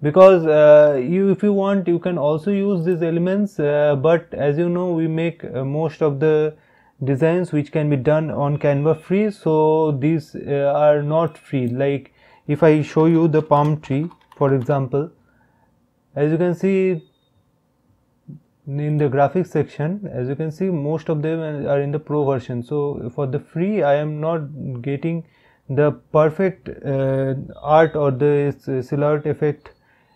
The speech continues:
image which I was, uh, looking for, so I have to create it. If you have a pro account, you can directly use that. So let's do this. I will bring this palm tree here and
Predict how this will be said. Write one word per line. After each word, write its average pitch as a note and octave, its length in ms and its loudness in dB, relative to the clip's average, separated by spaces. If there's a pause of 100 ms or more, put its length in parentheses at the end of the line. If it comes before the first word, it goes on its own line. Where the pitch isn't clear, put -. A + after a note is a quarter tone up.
image C#3+ 400 -2
which C3+ 260 -6
I C#3+ 140 0
was, C3 180 -4
uh, C#3 360 -4
looking D3+ 300 -6
for, F#3 280 -6
so D3 100 -4
I C#3 60 2
have C#3 120 -2
to C#3+ 80 -6
create D3 420 -4
it. F#3 160 -8 (100)
If C3+ 180 -8
you D#3 120 0
have C#3+ 160 0
a D#3+ 100 -2
pro D#3 300 -2
account, A#3 260 -2
you G3+ 120 0
can D#3 280 -4
directly C3+ 360 -2
use C3 240 -8
that. E3+ 260 -2 (360)
So C3+ 580 -2
let's D3 480 -2 (320)
do C3+ 180 -4
this. F#3+ 380 -4 (920)
I C3 120 -4
will B2+ 180 -6
bring C#3 320 -4
this C3+ 300 -6
palm C3+ 320 -2
tree C#3+ 220 -2
here E3 280 0 (1160)
and F3 340 -2